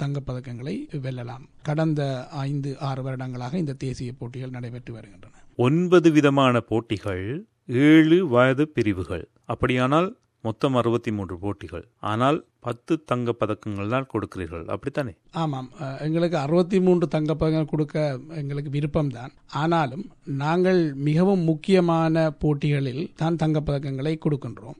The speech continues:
Speaker 1: தங்க பதக்கங்களுக்கான போட்டிகள் ஐந்து விதமான எழுத்தறிவு போட்டிகளுக்கும் தங்க பதக்கம் இருக்கிறது. கவிதை மனன போட்டி,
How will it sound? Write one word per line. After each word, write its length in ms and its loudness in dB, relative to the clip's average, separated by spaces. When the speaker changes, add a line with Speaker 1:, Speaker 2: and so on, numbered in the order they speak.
Speaker 1:
தங்க 320 4
பதக்கங்களுக்கான 560 4
போட்டிகள் 600 0
ஐந்து 420 2
விதமான 500 2
எழுத்தறிவு 500 -2
போட்டிகளுக்கும் 580 -6
தங்க 240 -4
பதக்கம் 340 -8
இருக்கிறது. 560 -10
கவிதை 420 4
மனன 260 4
போட்டி, 440 0